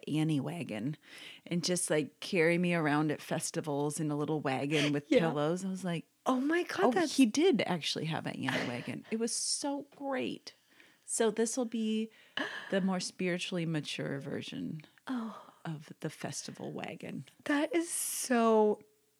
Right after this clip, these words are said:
Speaker 2: please let us keep this in.
Speaker 1: <laughs> Okay.
Speaker 2: Okay. <laughs>
Speaker 1: Thank you, Lindsay, for sharing that. And it's been so fun to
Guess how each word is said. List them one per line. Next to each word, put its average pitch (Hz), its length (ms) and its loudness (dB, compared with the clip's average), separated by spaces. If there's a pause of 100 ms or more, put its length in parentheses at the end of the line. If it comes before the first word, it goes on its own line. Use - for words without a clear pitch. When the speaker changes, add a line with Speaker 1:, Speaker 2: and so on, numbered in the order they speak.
Speaker 2:
please 285 420 0
let 175 140 -2
us 160 200 -6
keep - 340 -14
this - 280 -12
in. 160 440 -10
Speaker 1:
<laughs> - 200 -10
Okay. - 200 -14 (260)
Speaker 2:
Okay. 254 720 6 (200)
<laughs> 480 1300 12 (720)
Speaker 1:
Thank 220 300 6
you, 240 400 4
Lindsay, 185 560 -2
for 175 160 -4
sharing 175 540 0
that. 147 340 0
And 165 160 0
it's 143 160 -4
been 175 200 2
so 170 380 0
fun 165 580 0
to - 160 2